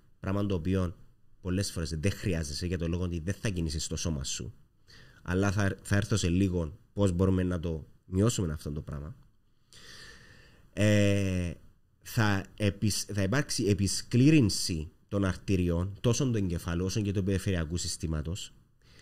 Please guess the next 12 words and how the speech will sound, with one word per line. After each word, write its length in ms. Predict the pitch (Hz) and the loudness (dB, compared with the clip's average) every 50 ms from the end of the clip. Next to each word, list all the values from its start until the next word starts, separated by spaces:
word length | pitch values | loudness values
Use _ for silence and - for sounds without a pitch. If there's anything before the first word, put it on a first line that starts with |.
| - - - - - - _ _ _ _ _ | -20 -20 -20 -20 -20 -20 _ _ _ _ _
Και 120 | - 135 | 2 4
γενικότερα 1000 | 131 120 127 127 120 120 117 117 107 - 147 175 180 160 127 101 92 98 110 113 - | 6 6 6 6 6 6 6 6 4 4 2 2 2 2 2 2 2 0 -4 -4 -4
είναι 360 | - 131 139 143 147 156 156 | -2 0 2 2 4 2 2
έναν 360 | 151 151 151 147 151 - - - - - | 2 0 0 0 -2 -4 -8 -14 -14 -6
άβολο 760 | - 127 143 151 139 135 143 139 139 139 147 156 170 170 - - - _ _ _ | -2 0 2 2 2 2 2 2 0 0 -2 -4 -6 -10 -14 -18 -20 _ _ _
σωματικό 640 | - - - 127 110 104 104 104 87 98 90 117 131 | -12 -6 -2 0 0 2 0 0 0 -2 -2 -2 -4
συναίσθημα 680 | 127 - - - 110 104 117 117 - - 139 135 143 143 | -4 -4 -2 -2 -2 0 0 -2 -2 -4 -4 -4 -4 -4
με 120 | 127 123 110 | -4 -4 -2
το 140 | 101 104 95 | -2 0 -2
οποίο 520 | 90 - 107 110 127 131 131 135 139 139 - - _ _ _ _ - | -2 -2 -2 0 0 0 -2 -2 -6 -10 -16 -20 _ _ _ _ -14
ζεις. 500 | 87 85 87 92 90 76 - - - - - - _ _ _ _ _ _ _ _ | -10 -6 -4 -2 -2 -2 -4 -6 -12 -16 -20 -20 _ _ _ _ _ _ _ _
Καταρχάς, 520 | _ - 117 117 120 120 - 135 120 - | _ -2 0 0 0 2 2 0 0 0